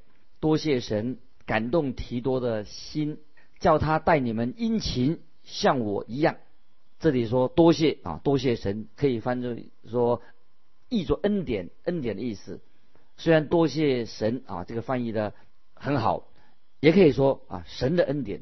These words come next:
”，“多谢神”，“多谢神的恩典”。保罗他吩咐提多去收取奉献，但他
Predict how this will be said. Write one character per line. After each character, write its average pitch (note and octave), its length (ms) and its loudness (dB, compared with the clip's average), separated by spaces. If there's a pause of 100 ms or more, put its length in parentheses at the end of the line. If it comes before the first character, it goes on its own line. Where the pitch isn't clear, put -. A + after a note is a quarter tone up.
”，“多 D3 140 6
谢 C3 120 0
神 A#2 240 -4
”，“多 E3 180 4
谢 C#3+ 200 0
神 B2+ 200 -2
的 B2+ 60 -4
恩 D#3+ 180 -2
典”。 G#2+ 220 0 (920)
保 A#2 140 4
罗 C3+ 420 6 (200)
他 C#3+ 120 2
吩 D3+ 300 0
咐 C#3 260 2
提 A#2+ 240 -4
多 B2+ 200 0
去 A#2 300 -6 (680)
收 G3 320 4
取 A2+ 400 -6 (420)
奉 F3 200 0
献， C3+ 260 2 (540)
但 D#3 160 4
他 D3 380 4